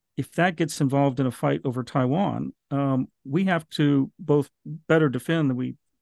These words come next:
you know, been able to defend so far the assets there with air and missile defenses, and that's a work in progress,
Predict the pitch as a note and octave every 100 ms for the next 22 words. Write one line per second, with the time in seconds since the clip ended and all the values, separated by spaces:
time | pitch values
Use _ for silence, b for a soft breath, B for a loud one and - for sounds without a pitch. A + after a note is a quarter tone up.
0 | _ D3 A#2+ D3 D3 C3+ D#3 D3 C#3 B2+
1 | A#2 A#2+ A2+ D3 B2+ - B2+ C3+ B2 B2+
2 | B B B _ D3+ C#3+ C#3+ C#3 A#2+ C3+
3 | B2+ C3 D3 C#3 C3 B2+ C3+ - B2 C3
4 | A#2 C3 B2 C#3 C#3+ B2 C3 - A2+ C3
5 | B2 B2 -